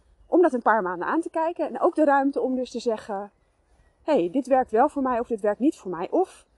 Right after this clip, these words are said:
"Hey, ik vind het super fijn, maar ik merk dat ik ook behoefte heb aan." Dus het, een evaluatiemoment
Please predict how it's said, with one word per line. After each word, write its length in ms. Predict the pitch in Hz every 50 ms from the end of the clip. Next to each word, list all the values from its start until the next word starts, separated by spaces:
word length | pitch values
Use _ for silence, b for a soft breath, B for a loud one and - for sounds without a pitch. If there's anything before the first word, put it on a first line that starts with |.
| _ _ _ _ _ _ _ _ _
"Hey, 160 | - 285 254
ik 100 | 220 -
vind 140 | - 247 240
het 100 | - -
super 280 | - 415 415 - 285
fijn, 300 | 240 - 254 277 392 403
maar 100 | 330 285
ik 60 | 254 254
merk 180 | 285 277 -
dat 100 | - 220
ik 100 | 208 - -
ook 180 | - - 330 -
behoefte 380 | 254 269 302 285 - - 226
heb 120 | 220 220 -
aan." 280 | - 208 196 156 - 151
Dus 120 | 160 190 208
het, 200 | 269 - - -
een 100 | 240 254
evaluatiemoment 1120 | - 277 320 285 285 269 294 381 415 - 359 302 302 285 277 285 302 311 339 - - -